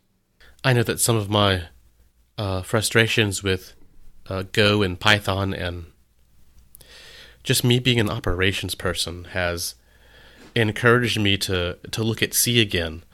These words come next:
uh, since it's the language I used to program in of yore. Um, and it's not a language that changes much. Um, it's a language that's known for its stability and for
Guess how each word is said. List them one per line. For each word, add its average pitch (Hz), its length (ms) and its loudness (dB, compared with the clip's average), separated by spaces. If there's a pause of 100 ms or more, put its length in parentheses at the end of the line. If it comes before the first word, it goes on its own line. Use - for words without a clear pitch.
(400)
uh, 90 220 -4
since - 480 -4
it's - 300 -10
the 101 100 -6
language 101 300 0
I 98 60 2
used 95 240 -2
to 98 60 -4
program 98 440 0
in 92 80 0
of 90 160 -4
yore. 98 400 0 (760)
Um, 95 360 -4
and 107 100 0
it's 104 300 0 (100)
not 101 240 2
a 127 40 0
language 92 420 0
that - 160 -4
changes 107 480 -2
much. - 420 -6 (480)
Um, 90 300 -4
it's - 160 -6
a 98 40 -4
language 98 280 0
that's - 200 -4
known 98 160 0
for - 120 -8
its - 100 -6
stability 104 640 0
and 90 260 -2
for 90 480 -2